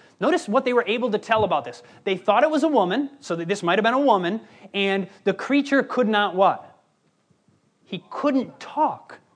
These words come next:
Now, you were deceived. I, I, I'm, you, maybe you weren't. Maybe you were really smart children. But if you were anything like me, you were deceived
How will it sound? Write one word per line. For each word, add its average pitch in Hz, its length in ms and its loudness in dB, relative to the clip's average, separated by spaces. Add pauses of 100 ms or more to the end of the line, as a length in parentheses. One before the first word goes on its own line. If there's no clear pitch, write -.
(1080)
Now, 190 280 2
you 247 420 2
were 226 200 2
deceived. 180 600 -6
I, 170 100 -4
I, 175 120 0 (120)
I'm, 170 220 -6 (100)
you, 185 100 -6
maybe 196 240 -6
you 147 80 -6
weren't. 143 220 -8
Maybe 165 140 -6
you 170 40 -2
were 156 120 -6
really 165 180 -6
smart 143 320 -10
children. 147 340 -6 (640)
But 185 100 -2
if 202 100 -2
you 254 120 4
were 294 80 4
anything 285 320 0
like 220 180 -2
me, 208 80 -6
you 202 160 -2
were 196 100 2
deceived 175 800 -6